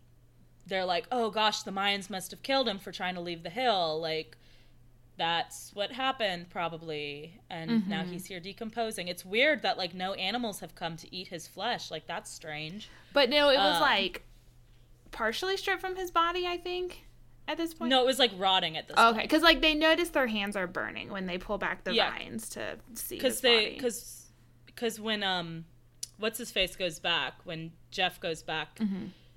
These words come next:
Speaker 1: and does the whole circle and finds all the
Speaker 2: Mm-hmm.
Speaker 1: bodies, at that point, he's, like, a straight-up skeleton.
Speaker 2: Okay.
Speaker 1: So, like, yeah. I don't
Speaker 2: There's a
Speaker 1: know. I don't know.
Speaker 2: There's
Speaker 1: There,
Speaker 2: lots of
Speaker 1: there's a
Speaker 2: bodies.
Speaker 1: varying,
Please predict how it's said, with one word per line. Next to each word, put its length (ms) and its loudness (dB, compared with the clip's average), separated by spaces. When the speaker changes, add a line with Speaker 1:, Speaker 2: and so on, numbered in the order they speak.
Speaker 1:
and 200 -6
does 200 -2
the 140 -8
whole 280 0
circle 720 0
and 120 -8
finds 300 -4
all 400 0
the 60 -6
Speaker 2:
Mm-hmm. 80 2
Speaker 1:
bodies, 580 4
at 180 0
that 260 8
point, 220 -6
he's, 180 -10
like, 120 -2
a 60 -8
straight-up 400 -4
skeleton. 500 0
Speaker 2:
Okay. 240 0
Speaker 1:
So, 260 -4
like, 500 -4
yeah. 220 -8
I 140 -4
don't 20 -10
Speaker 2:
There's 120 -4
a 80 2
Speaker 1:
know. 120 0
I 100 0
don't 140 0
know. 300 2
Speaker 2:
There's 220 8
Speaker 1:
There, 60 12
Speaker 2:
lots 100 10
of 60 8
Speaker 1:
there's 100 6
a 40 4
Speaker 2:
bodies. 420 4
Speaker 1:
varying, 520 4